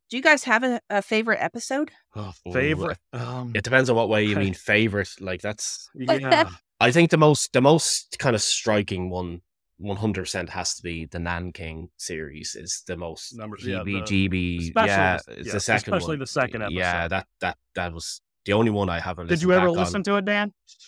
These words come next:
Speaker 3: I never listened back on it still, no, because it was just,
Speaker 2: Yeah, it's still
Speaker 3: it was
Speaker 2: the
Speaker 3: too
Speaker 2: only one he
Speaker 3: much to
Speaker 2: doesn't listen
Speaker 3: sit
Speaker 2: to.
Speaker 3: through.
Speaker 2: <laughs> It's, it's a
Speaker 3: I listened
Speaker 2: lot.
Speaker 3: to all of them, like, and I'm not sure which one I prefer out of the rest of them.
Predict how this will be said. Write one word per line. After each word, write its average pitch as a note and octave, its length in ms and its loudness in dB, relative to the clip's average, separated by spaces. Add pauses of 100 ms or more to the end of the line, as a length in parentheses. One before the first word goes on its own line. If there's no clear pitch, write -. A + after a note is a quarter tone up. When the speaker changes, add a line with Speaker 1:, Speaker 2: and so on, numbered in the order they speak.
(260)
Speaker 3:
I A#2 100 6
never C#3 200 8
listened B2 220 2
back A2 180 2
on F2 80 -2
it E2 80 -8
still, F#2 220 -4
no, F#2+ 180 -2
because E2+ 340 -8
it D#2+ 60 -10
was F2 180 -8
just, F#2 220 -8
Speaker 2:
Yeah, D3+ 120 2
it's B2+ 100 -6
still - 180 0
Speaker 3:
it E3+ 40 4
was E3 80 4
Speaker 2:
the D#3 60 4
Speaker 3:
too C3+ 60 6
Speaker 2:
only A2+ 120 8
one C#3 100 8
he C3+ 40 -2
Speaker 3:
much B2 80 -2
to G#2 80 -2
Speaker 2:
doesn't B2+ 220 -6
listen A#2 180 -10
Speaker 3:
sit A#2 100 4
Speaker 2:
to. F#2+ 60 -8
Speaker 3:
through. E2+ 240 -4 (120)
Speaker 2:
<laughs> - 100 -8
It's, F3+ 260 0
it's F3+ 180 -4
a F3 40 6
Speaker 3:
I A#2 80 8
listened C#3+ 260 8
Speaker 2:
lot. B2+ 60 4
Speaker 3:
to A#2+ 40 8
all A#2+ 180 12
of A2 40 8
them, F#2+ 160 2
like, F2+ 200 -4
and E2+ 340 -6 (160)
I'm C3+ 60 -2
not D#3+ 100 -4
sure F#2+ 180 -4
which F2+ 180 -12
one F2 140 -8
I E2+ 60 -8
prefer F2+ 440 -10
out E2+ 160 -10
of D#2 80 -18 (280)
the D#2 80 -14
rest F#2 320 -8
of D#2+ 80 -12
them. E2 220 -12